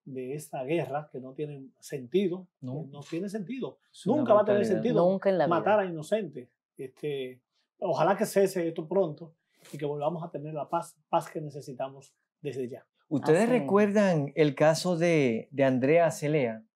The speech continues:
Speaker 2: Pues en estos días, eh, pues se le, se le ratificaron veinte años al joven, déjame ver el nombre, am, sí, veinte años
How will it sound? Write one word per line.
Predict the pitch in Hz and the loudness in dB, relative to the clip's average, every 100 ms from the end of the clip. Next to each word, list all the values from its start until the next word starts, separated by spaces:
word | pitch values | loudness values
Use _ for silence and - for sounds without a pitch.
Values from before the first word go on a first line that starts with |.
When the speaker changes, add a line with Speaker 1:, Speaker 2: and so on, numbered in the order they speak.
| _ | _
Speaker 2:
Pues | 127 123 | -2 0
en | 127 | 0
estos | 131 185 175 | 0 0 0
días, | 151 151 120 120 - - _ _ _ _ _ - | 4 4 4 2 -6 -16 _ _ _ _ _ -2
eh, | 123 123 123 113 | 4 4 4 2
pues | 139 | 0
se | - 139 | 4 4
le, | 131 135 127 120 | 6 6 4 2
se | 120 | 0
le | 131 127 | 2 2
ratificaron | 123 131 110 127 - 120 - 175 143 120 120 _ _ _ _ _ _ - | 4 2 2 -4 -4 -6 2 4 4 2 -4 _ _ _ _ _ _ -12
veinte | 117 123 214 208 160 160 | -2 2 4 2 2 4
años | 135 120 113 120 - - _ _ _ _ _ | 6 4 0 -4 -10 -20 _ _ _ _ _
al | 120 127 117 | 4 4 4
joven, | 123 135 131 151 147 139 131 123 | 4 4 4 2 4 2 2 0
déjame | 120 123 | 0 2
ver | 127 | 2
el | 127 | 2
nombre, | 135 185 202 202 214 208 _ _ _ _ _ _ - | 2 2 0 -2 -4 -10 _ _ _ _ _ _ 0
am, | 127 127 127 123 120 113 117 - - | 2 4 2 -2 -4 -6 -8 -12 -14
sí, | - 147 | -2 2
veinte | 147 160 175 | 2 2 4
años | 156 131 123 131 - | 4 4 0 -4 -10